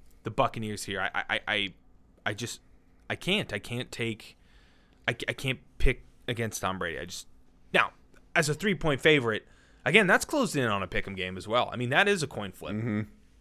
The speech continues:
Speaker 1: I think the big thing is gonna be how does this Buccaneers offensive line hold up? And can Tom Brady get off to a quick start? They did against the Eagles, but they left a lot on the field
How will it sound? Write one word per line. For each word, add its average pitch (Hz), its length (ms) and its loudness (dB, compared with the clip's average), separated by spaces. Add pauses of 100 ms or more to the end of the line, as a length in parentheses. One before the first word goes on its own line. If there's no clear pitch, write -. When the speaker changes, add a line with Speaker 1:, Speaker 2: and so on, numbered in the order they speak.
(560)
Speaker 1:
I 147 100 2
think 180 280 -2
the - 100 -2
big 156 220 0
thing 170 200 0
is 147 100 0
gonna 143 160 2
be 135 140 -2
how 131 280 4
does 139 220 -2
this 127 340 -2 (680)
Buccaneers 123 560 2 (120)
offensive 113 540 0
line 110 360 2
hold 156 220 -2
up? - 220 -2 (400)
And 175 180 -2
can 202 160 -2
Tom 233 220 -2
Brady 233 180 2
get 208 140 2
off 185 140 0
to 180 100 0
a 147 40 0
quick - 200 -2
start? - 340 0 (760)
They 160 100 0
did 185 280 0
against 147 600 -6 (680)
the 131 220 -4
Eagles, 117 260 -4
but - 200 -10
they 151 80 -2
left 175 400 -4
a 104 40 -4
lot 151 420 -2
on 147 120 -2
the 95 60 -8
field - 460 -10